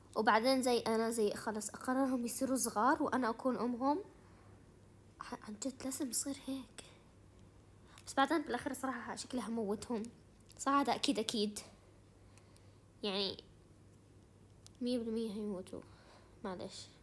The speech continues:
معلش. أوكي. سا-،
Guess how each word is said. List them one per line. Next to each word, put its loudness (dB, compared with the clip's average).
معلش. -12
أوكي. -6
سا-، -6